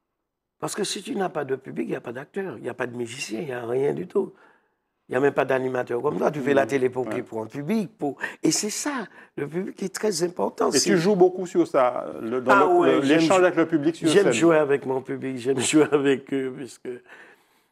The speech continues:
Speaker 1: ah non, mais ils savent jouer, ils savent
Speaker 2: Mhm.
Speaker 1: jouer, ils, ils t'apportent des trucs et... Et ça te donne des ouvertures
Speaker 2: C'est eux
Speaker 1: dans
Speaker 2: qui
Speaker 1: ton
Speaker 2: les
Speaker 1: jeu.
Speaker 2: répondaient souvent, hein.
Speaker 1: Aïe, aïe, aïe, aïe. Et ça, ça te donne des ouvertures.
Speaker 2: Ouais.
Speaker 1: Et, et c'est ça, c'est ça le métier de comédien, c'est-à-dire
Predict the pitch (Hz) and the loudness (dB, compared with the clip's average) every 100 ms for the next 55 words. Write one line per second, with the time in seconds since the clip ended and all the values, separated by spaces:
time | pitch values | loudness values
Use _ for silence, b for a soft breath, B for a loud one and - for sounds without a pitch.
0 | _ - 147 131 117 113 107 131 147 180 | _ -4 -2 -2 -2 -6 -4 -4 -4 -2
1 | 220 - - 131 120 117 120 147 143 123 | -2 -2 -8 -10 -10 -10 -8 -8 -8 -10
2 | 120 131 120 - 120 - 113 117 120 117 | -12 -12 -12 -10 -10 -8 -12 -8 -8 -8
3 | - - 185 180 131 b b b b - | -8 -6 -6 -8 -14 b b b b -18
4 | 110 110 110 98 107 107 113 - 110 107 | -12 -8 -6 -4 -4 -4 -6 -6 -8 -6
5 | 101 - 120 120 139 147 147 170 147 127 | -8 -8 -6 0 4 4 4 4 4 2
6 | 139 120 120 123 104 113 180 285 480 349 | 2 2 0 -4 -6 -2 2 2 4 2
7 | 202 175 160 160 143 - 160 151 156 170 | 4 4 4 2 2 2 2 2 2 2
8 | 233 262 208 - 165 165 147 147 147 135 | 4 4 4 0 0 2 2 2 2 2
9 | 139 135 147 185 208 196 160 131 120 110 | 2 2 2 0 2 2 2 -2 -2 -2
10 | - 156 180 180 - 403 - 294 285 - | -4 -4 -2 -4 0 0 0 -2 0 0
11 | 440 - 359 277 190 185 160 170 165 156 | 0 2 2 4 4 2 4 4 4 2
12 | 208 170 165 175 196 | 0 -4 -4 0 -2